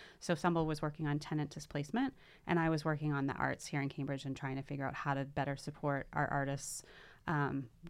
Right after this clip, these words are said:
through, you know, city funding and through other mechanisms that the city can participate in.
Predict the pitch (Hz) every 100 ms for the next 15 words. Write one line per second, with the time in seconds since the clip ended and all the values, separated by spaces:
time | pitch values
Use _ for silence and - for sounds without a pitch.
0 | - - - 165 147 147 147 156 131 135
1 | - - - 143 147 240 208 190 170 156
2 | 143 135 - 143 143 139 139 - 156 143
3 | 139 131 135 - - 143 147 135 143 135
4 | 139 147 143 143 135 135